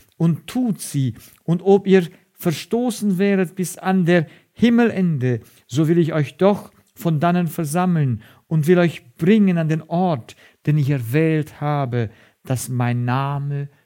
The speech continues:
daselbst wohne. Sie sind doch ja deine Knechte und dein Volk, die du erlöst hast durch deine große Kraft und mächtige Hand.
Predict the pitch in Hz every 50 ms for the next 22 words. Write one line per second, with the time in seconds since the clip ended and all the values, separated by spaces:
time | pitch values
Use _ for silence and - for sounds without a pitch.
0 | _ _ _ - 135 120 117 117 117 104 107 120 113 110 110 - - - - -
1 | - - _ _ _ 101 98 110 120 117 110 107 107 107 107 104 104 104 _ _
2 | _ _ _ _ _ _ _ _ _ _ _ _ _ _ _ _ _ _ _ _
3 | _ _ _ _ _ _ - - - _ _ _ _ _ _ - 120 110 147 135
4 | 127 185 180 170 156 196 190 185 - - - _ _ _ _ - 160 175 165 175
5 | 175 185 185 185 185 180 - - 170 180 196 190 202 - - _ - 123 113 107
6 | - _ - - _ _ _ 180 180 175 156 - - 180 170 175 180 175 165 147
7 | - - - - 202 214 202 160 127 107 - - - - _ _ _ _ _ _
8 | _ - 190 202 165 190 190 196 185 180 180 180 180 208 240 233 214 - - -
9 | - - - - - 127 117 113 - - - - - - - _ _ - _ _
10 | - 123 143 139 - - - - 151 151 165 175 175 180 185 156 139 147 151 160
11 | 156 151 147 - - 143 - - - 139 120 107 107 - - - _ _ _ _
12 | _ _ _ _ _ _ _ - 123 117 107 117 123 123 117 - - _ - 120
13 | 107 117 107 98 101 104 104 104 104